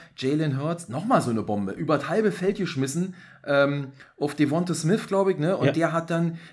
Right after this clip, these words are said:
Speaker 1: den Touchdown gemacht. Dann stand's fünfunddreißig dreiunddreißig. Und dann gibt's ja eine Sonderregel beim Football. Du kannst ja einen, einen Zusatzkick machen, dann kriegst du einen Punkt.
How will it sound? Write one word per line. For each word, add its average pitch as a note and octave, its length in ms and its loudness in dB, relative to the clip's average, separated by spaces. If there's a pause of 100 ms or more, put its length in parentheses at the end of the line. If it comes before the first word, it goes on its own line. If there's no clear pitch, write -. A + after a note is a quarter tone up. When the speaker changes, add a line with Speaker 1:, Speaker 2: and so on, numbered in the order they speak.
Speaker 1:
den D#3 120 2
Touchdown F3 420 -4
gemacht. F3+ 360 -2 (240)
Dann D3 140 -2
stand's D3+ 300 -4
fünfunddreißig D#3 640 -2
dreiunddreißig. B2+ 720 -4
Und C3 80 -4
dann C3 80 0
gibt's D3+ 180 -2
ja F3 60 -2
eine D#3 100 0
Sonderregel C3 540 -2
beim A#2 160 -4
Football. D#3 380 -6
Du C#3 80 0
kannst C#3+ 320 -8
ja C#3+ 80 0
einen, B2+ 220 0 (280)
einen B2+ 260 -6
Zusatzkick F#3 1000 -4
machen, F#3+ 240 -2
dann D3+ 100 -2
kriegst - 240 -8
du E3+ 60 -4
einen E3 180 0
Punkt. A3 300 0